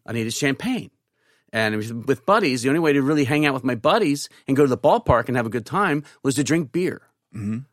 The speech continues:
Speaker 1: And then after a meal, I was supposed to have wine. I was supposed to have a cognac. I mean, all this stuff I was raised with and I loved, 'cause it seemed to be a part of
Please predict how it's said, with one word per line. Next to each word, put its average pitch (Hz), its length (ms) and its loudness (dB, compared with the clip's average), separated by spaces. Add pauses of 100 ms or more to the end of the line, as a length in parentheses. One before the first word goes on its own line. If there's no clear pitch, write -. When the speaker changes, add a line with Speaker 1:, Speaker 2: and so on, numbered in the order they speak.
(200)
Speaker 1:
And 98 380 -4
then 101 280 -2
after 101 360 -2
a 143 60 6
meal, 170 220 4
I 92 40 -2
was 95 120 -4
supposed 98 300 -6
to 101 80 -2
have 95 200 -2
wine. 113 380 0
I 123 40 2
was 101 120 -2
supposed 113 160 -2
to - 80 -4
have 104 80 0
a 110 80 0
cognac. 120 420 0
I 156 40 0
mean, 151 60 -2
all 208 220 2
this 233 220 0
stuff - 440 -2
I 131 100 2
was 120 200 -2
raised 147 540 0
with 98 440 -8 (560)
and 131 420 0 (100)
I 156 80 2
loved, - 540 -4 (260)
'cause 123 260 0
it 123 140 -2
seemed 185 300 -2
to 156 60 -4
be 143 180 0
a 139 60 0
part 139 360 -2
of 123 340 0